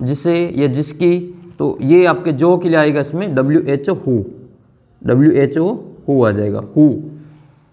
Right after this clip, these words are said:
दूसरा प्रश्न आपके सामने है, "Choose the right word to the complete given question।" इसमें आपको right वर्ड,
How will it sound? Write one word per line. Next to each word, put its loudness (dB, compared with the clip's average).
दूसरा 4
प्रश्न 0
आपके -2
सामने 0
है, -4
"Choose 4
the 4
right 4
word 0
to 2
the 2
complete 0
given 0
question।" -2
इसमें 0
आपको 0
right 2
वर्ड, 2